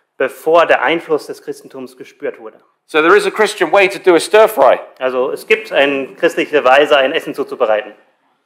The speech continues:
Speaker 2: You see, this, this dividing up of reality that we're seeing today,
Speaker 1: Diese Unterteilung der Realität, die wir heute sehen,
Speaker 2: uh, looks at, looks at life like a, um,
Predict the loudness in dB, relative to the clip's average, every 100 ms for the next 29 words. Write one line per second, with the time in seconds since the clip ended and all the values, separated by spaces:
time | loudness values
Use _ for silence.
0 | _ _ _ _ _ _ _ _ _ -16
1 | -6 0 2 0 -4 _ _ _ _ _
2 | 0 2 0 -6 -14 _ 0 0 0 0
3 | 2 2 4 2 2 4 2 2 -2 0
4 | 2 4 4 2 0 -4 -4 -6 -6 -2
5 | 0 0 -4 -4 0 2 2 -2 0 2
6 | 2 -2 -14 _ _ -6 -2 -2 -2 -4
7 | -4 -2 0 0 2 2 4 2 0 -2
8 | -4 -2 -4 -2 -2 -4 -12 -16 -18 _
9 | _ _ _ _ _ _ _ _ _ _
10 | 0 2 4 2 2 2 2 0 -8 -2
11 | 0 0 0 0 2 2 4 2 -2 -12
12 | -8 0 2 2 2 4 4 2 -6 0
13 | 2 2 -2